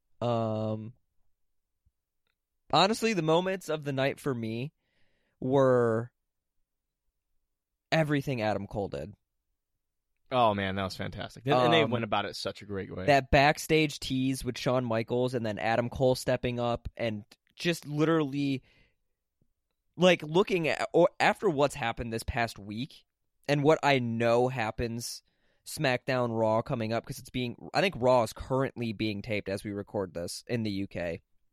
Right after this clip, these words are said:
Speaker 1: SmackDown was already taped. Um, it's not shocking, like, looking back, that match isn't shocking, but the day of,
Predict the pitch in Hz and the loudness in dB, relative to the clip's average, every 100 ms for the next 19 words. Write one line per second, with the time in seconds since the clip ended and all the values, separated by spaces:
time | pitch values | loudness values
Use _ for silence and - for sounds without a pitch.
0 | _ _ _ _ _ _ - - 143 131 | _ _ _ _ _ _ -10 0 0 2
1 | 131 113 113 98 92 98 98 - - _ | 2 2 0 -2 -4 -10 -10 -12 -16 _
2 | _ _ _ _ _ _ 120 117 110 101 | _ _ _ _ _ _ 0 2 2 0
3 | 95 98 - _ _ _ _ _ _ _ | -4 -8 -14 _ _ _ _ _ _ _
4 | _ _ - 143 - 160 170 - - 127 | _ _ -2 -2 0 0 0 -2 2 4
5 | 120 - 165 190 220 196 139 151 160 156 | 4 2 0 0 -2 0 0 4 4 4
6 | 143 120 110 85 - 120 113 120 110 117 | 2 0 0 -2 -2 -2 0 -2 -2 -4
7 | 110 104 107 107 110 123 131 - - - | -4 -4 -4 -4 -2 -2 -2 -8 -12 0
8 | 151 147 131 151 165 147 117 107 104 | 2 4 4 4 6 6 6 4 0